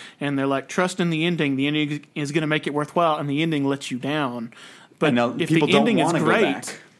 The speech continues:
Speaker 1: yeah, you don't, you don't care to go back. But if, however, the ending is great and everything leading up to that
Speaker 2: Mm-hmm.
Speaker 1: is building to it, you can lo-, you can say, "Hey, you just stick with the characters, just stick with them, 'cause this is important to see their growth." You have to,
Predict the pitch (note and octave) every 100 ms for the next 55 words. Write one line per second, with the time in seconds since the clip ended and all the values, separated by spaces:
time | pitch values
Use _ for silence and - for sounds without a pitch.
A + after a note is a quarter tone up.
0 | _ _ _ - E3 D3+ C#3+ E3 E3 D#3
1 | C#3+ - A3 A#3 D3+ C3+ B2+ A#2+ - D3
2 | C#3+ - - - D3+ D3 D3 C3+ C3 C3+
3 | D3 A#3+ A#3 D3+ C3+ D3 C#3 C3+ - -
4 | - - - D3 D#3 D#3 D#3+ D3 D#3 D3
5 | D#3+ - F3+ G#3+ G#3 - _ _ _ A2+
6 | G2 G2+ G2 - _ - F3 C#3+ E3+ F3
7 | D#3 C3 - B3 G3 C#3 - E3 D3 -
8 | C#3 C#3+ D3+ E3 D3 C#3 D#3 C#3 D3+ B2+
9 | - - - - D#3+ A#3+ - B3 A#3+ -
10 | - F3 C#3+ C#3+ B2+ G#3+ G#3+ - G3 E3+
11 | C#3+ C3+ D#3+ G3 F#3+ F#3+ D#3+ F3 D#3+ C#3
12 | D#3+ C#3+ C3 D3 C#3 C3+ - - - E3
13 | D#3+ C3+